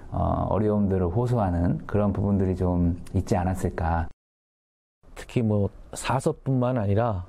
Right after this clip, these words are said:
Speaker 2: 어, 세종 때 편찬하는 책이 그 자치통감, 자치통감 강목을 비롯해서, 어, 말하자면,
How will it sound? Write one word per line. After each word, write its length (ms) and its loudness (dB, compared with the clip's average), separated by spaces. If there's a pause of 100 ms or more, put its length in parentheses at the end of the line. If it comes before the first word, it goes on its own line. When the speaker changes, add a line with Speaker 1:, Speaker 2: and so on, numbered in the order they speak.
(120)
Speaker 2:
어, 260 4
세종 340 2
때 160 0
편찬하는 1120 0
책이 440 -2 (720)
그 160 0
자치통감, 680 -2
자치통감 560 -2
강목을 460 2
비롯해서, 680 0 (680)
어, 300 0
말하자면, 720 2